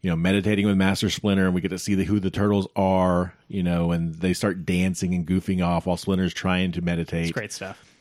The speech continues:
Speaker 1: To that moment in the, the barn where we really do get to see them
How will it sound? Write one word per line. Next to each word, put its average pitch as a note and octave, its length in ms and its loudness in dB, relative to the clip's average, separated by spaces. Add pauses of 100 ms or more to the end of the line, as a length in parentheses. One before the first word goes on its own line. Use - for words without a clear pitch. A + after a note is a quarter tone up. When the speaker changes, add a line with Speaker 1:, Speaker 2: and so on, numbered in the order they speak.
(260)
Speaker 1:
To A#2+ 240 2
that A2 180 2
moment G2 340 4
in F#2+ 140 2
the, F#2+ 260 0
the G2+ 160 -2
barn G2+ 360 2
where F2 120 4
we F#2+ 140 2
really F#2+ 260 2
do G2 160 0
get G2+ 140 -2
to F#2 100 -4
see G2 320 -2
them F#2 400 2